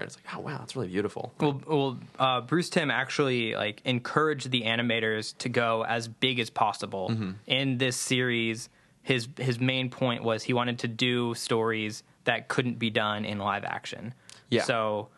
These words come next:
Speaker 2: I think that <laughs> might have been why there's so many blimps.
Speaker 1: So many blimps. Yeah. Well, I mean, you
Speaker 2: Um,
Speaker 1: do gotta mix it up a little bit, you know?
Speaker 2: Yeah.
Speaker 1: Yeah.
Speaker 2: Because the next episode, we have, we're at a submarine.
Speaker 1: Yeah.
Speaker 2: You know?
Speaker 1: <gasps>
Speaker 2: And so, yeah, I think, like,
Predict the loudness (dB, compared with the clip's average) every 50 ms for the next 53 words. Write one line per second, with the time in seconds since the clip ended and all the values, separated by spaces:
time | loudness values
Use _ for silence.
0 | _ _ _ -4 0 0 0 2 2 0 0 -2 -2 0 0 0 0 0 0 0
1 | 2 2 0 2 0 0 0 0 0 2 2 0 0 0 0 0 2 2 2 2
2 | 0 0 0 2 0 0 0 -2 -4 0 2 2 2 4 2 2 2 2 2 0
3 | 2 2 2 2 4 2 2 2 0 -2 0 0 0 0 2 2 2 2 2 0
4 | 0 0 0 -2 -2 -4 -2 0 0 2 2 2 2 2 2 2 0 -2 -4 -6
5 | -12 -18 -4 0 0 2 2 0 -2 -2 -2 -2 0 0 0 0 0 -2 -4 -4
6 | -4 0 0 0 0 2 0 -2 -2 0 0 0 0 2 0 0 -2 -2 -6 -6
7 | -4 -2 -2 0 2 2 2 2 2 0 -2 -2 -2 -4 -6 -2 0 2 2 2
8 | 2 0 0 0 0 0 0 2 0 0 0 -2 -6 -8 -12 -18 -20 -20 -20 -20
9 | -20 _ -20 _ _ 2 2 4 2 0 -2 0 2 4 4 4 4 2 2 2
10 | 2 2 0 0 0 0 0 0 -2